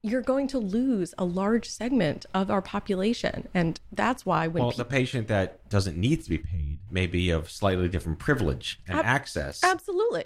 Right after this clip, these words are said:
Speaker 2: And you're cutting out, like, eighty percent of the potential market.
Speaker 1: I mean, honestly,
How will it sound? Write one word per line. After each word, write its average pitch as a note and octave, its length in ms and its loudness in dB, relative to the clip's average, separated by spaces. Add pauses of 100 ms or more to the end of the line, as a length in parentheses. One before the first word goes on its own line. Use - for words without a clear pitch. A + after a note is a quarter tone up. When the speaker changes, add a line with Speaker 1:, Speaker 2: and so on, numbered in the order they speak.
Speaker 2:
And G#2+ 180 2
you're G#2 120 2
cutting G#2+ 360 0
out, F#2+ 240 2
like, E2+ 400 -2
eighty G2+ 220 4
percent F2+ 400 0
of E2 80 0
the E2+ 80 2
potential - 420 -2
market. F2 360 0 (160)
Speaker 1:
I A#3+ 40 2
mean, A3+ 140 0
honestly, G#3 560 -2